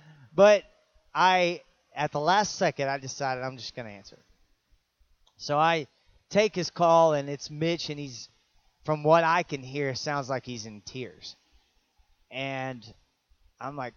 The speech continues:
"Hey, Mitch, what's going on?" And he, he said, "I just got busted with drugs, um,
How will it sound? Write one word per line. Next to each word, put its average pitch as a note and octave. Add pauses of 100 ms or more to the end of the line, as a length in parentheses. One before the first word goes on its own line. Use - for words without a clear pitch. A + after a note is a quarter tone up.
"Hey, E3
Mitch, F3
what's C#3+
going D#3+
on?" D3
And A2
he, B2+ (1300)
he D#3
said, E3
"I D#3 (320)
just E3
got D3+
busted C3 (920)
with C3 (800)
drugs, A#2+ (1000)
um, G#2